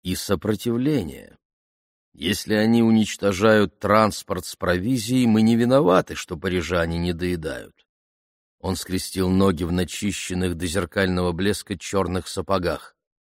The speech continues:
"Значит, вы решили остаться только лишь потому, что учились на модельера?" "Нет", признала Марго, не видя причины лгать. "Я влюбилась во француза".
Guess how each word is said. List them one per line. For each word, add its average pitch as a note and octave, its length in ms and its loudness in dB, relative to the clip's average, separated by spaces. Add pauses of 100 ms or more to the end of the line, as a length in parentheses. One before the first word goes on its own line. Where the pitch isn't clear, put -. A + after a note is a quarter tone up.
(680)
"Значит, D2 920 -6 (880)
вы D#2+ 220 2
решили F3 420 4
остаться G2+ 640 2
только G2 420 2
лишь E2+ 260 -4
потому, E2 680 -4 (520)
что - 240 -10
учились F2+ 540 -4
на G2 140 0
модельера?" B2 760 0 (600)
"Нет", C3+ 600 4 (600)
признала E2+ 640 2
Марго, E2+ 420 2
не G2 220 4
видя F#2 280 -2
причины F2+ 540 -6
лгать. F#2 500 -4 (800)
"Я A2 300 4
влюбилась D3 600 2
во A#2 120 2
француза". A2 760 -2